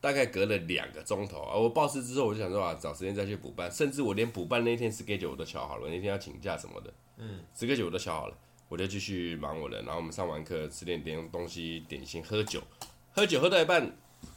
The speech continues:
Speaker 1: 哎呀，又是咱们人民的保姆，<laughs> 台湾人民的保姆，
Speaker 2: 嗯。
Speaker 1: 又打电话给我，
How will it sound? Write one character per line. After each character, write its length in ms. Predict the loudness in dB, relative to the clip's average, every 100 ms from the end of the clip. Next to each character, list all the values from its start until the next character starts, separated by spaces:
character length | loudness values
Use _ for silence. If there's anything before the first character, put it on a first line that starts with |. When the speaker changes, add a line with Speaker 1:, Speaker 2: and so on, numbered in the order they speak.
| -20 -6 0
Speaker 1:
哎 80 |
呀， 60 | 0 -2 -16 -20 -20 -16 -4
又 140 | -2
是 140 | -2
咱 180 | -4 -4
们 180 | -4 -4
人 120 | -2
民 300 | 2 2 2
的 80 | 0
保 240 | -2 -4 -4
姆， 140 | -8 -14 -20 -20 _ _ _ -18 -18 -20
<laughs> 840 | -20 -20 -20 -20 -20 -20 _ -20 -16
台 160 | -2 0
湾 180 | 2 0
人 240 | 2 4
民 260 | 4 4 4
的 120 | 2
保 200 | 0 -2
姆， 180 | -4 -8
Speaker 2:
嗯。 180 | -6 0
Speaker 1:
又 60 | 2
打 140 | 6
电 100 | 6
话 60 | 6
给 100 | 4
我， 160 | 0